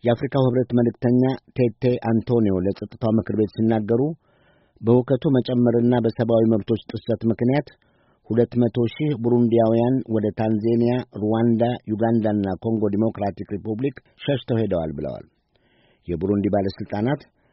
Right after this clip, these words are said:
በተቃዋሚዎቻቸው ላይ ተንኳሽና አስነዋሪ አስተያየቶችን ይሰነዝራሉ ሲሉም አስረድተዋል። መሰል ተንኳሽ መግለጫዎች በታላላቆቹ ሐይቆች አካባቢ ከዚህ ቀደም የደረሱ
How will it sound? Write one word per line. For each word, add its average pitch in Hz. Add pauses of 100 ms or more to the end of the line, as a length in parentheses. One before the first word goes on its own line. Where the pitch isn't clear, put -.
(220)
በተቃዋሚዎቻቸው 104
ላይ 117
ተንኳሽና 113 (140)
አስነዋሪ 107 (120)
አስተያየቶችን 101
ይሰነዝራሉ 90 (100)
ሲሉም 110 (380)
አስረድተዋል። 80 (560)
መሰል 78
ተንኳሽ 95
መግለጫዎች 92 (520)
በታላላቆቹ 110
ሐይቆች 110
አካባቢ 104
ከዚህ 101
ቀደም 104
የደረሱ 104